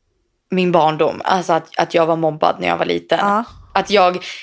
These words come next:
Speaker 1: jag blir livrädd så fort jag känner att folk drar sig ifrån.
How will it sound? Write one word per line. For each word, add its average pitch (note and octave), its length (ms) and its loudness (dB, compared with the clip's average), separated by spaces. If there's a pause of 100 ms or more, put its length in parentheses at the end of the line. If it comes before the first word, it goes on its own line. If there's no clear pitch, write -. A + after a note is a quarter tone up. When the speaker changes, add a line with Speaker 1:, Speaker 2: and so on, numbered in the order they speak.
Speaker 1:
jag G3 220 2
blir G3 140 2
livrädd F#3 760 2 (160)
så - 220 -2
fort F#3 280 -6
jag F3+ 220 2
känner E3 260 0
att D3+ 140 0
folk E3 300 -2
drar D#3 180 2
sig D#3+ 200 -4
ifrån. F3+ 420 -2